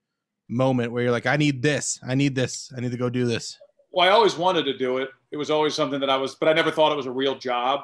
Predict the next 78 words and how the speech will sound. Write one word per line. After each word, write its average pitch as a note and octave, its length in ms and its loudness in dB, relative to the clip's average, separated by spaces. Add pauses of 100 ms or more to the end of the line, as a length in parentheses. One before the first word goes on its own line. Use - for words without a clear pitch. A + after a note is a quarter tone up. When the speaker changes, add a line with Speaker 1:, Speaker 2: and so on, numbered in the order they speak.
Speaker 2:
I C3 80 -4
thought C3+ 180 0
that B2+ 80 -16
so-, C3+ 160 -8
someone C#3 240 -6
just C3 180 -8
told C3 300 -8
you D3 160 -6
that's D3 220 -4
what D#3 120 -8
you D#3+ 60 -10
did. F3 340 -4 (600)
And C#3 180 -2
then C3 380 0 (140)
my C#3 180 2
buddy, D3+ 400 2
I C#3+ 100 2
don't D3 80 -2
know D3 80 2
if C3 80 -4
you C3+ 60 -4
know C3 140 -2
a B2 40 -8
guy B2+ 220 0
named B2 240 -6
Bob A#2+ 260 -2
Place C3 600 -6
out C3 100 -2
of B2 60 -6
Atlanta, B2 500 -2
super D3 300 -6
funny B2 240 -4
comic. B2 400 -4
Speaker 1:
Yeah, B3+ 100 -6
I - 20 -10
know A3+ 120 -4
Bob. B2 280 -4 (400)
Speaker 2:
Oh, A3 160 4
okay, D#3+ 200 4
yeah. D3 140 4
Well, C#3 100 0
he F#3 100 2
was A#3 140 0
doing E3+ 160 0
stand-up C3+ 420 -2
since B2 420 -10
high F#3 160 2
school. - 420 -8 (640)
And C#3 160 -2
he D#3 120 4
would, E3 120 2
like, D3 140 2
on C3+ 180 -2
weekends, C3 520 -2
he'd C3+ 200 -6
be C3+ 220 0
out C3 180 0
at - 60 -16
the B2 60 -8
clubs. C3 520 0
They'd C3+ 140 -2
have C3+ 140 -2
to, C3+ 60 -6
like, B2 220 -6
sneak D3 320 -4
him C#3 120 -2
in C3+ 60 -4
the C3 80 -6
back C3 300 -2
door, B2+ 280 -2
go B2+ 200 -4
on B2+ 100 -6
stage B2+ 380 -6
'cause B2+ 100 -12
he C3+ 100 -6
was, A#2+ 120 -10
like, A#2 180 -10
fifteen. B2+ 640 -10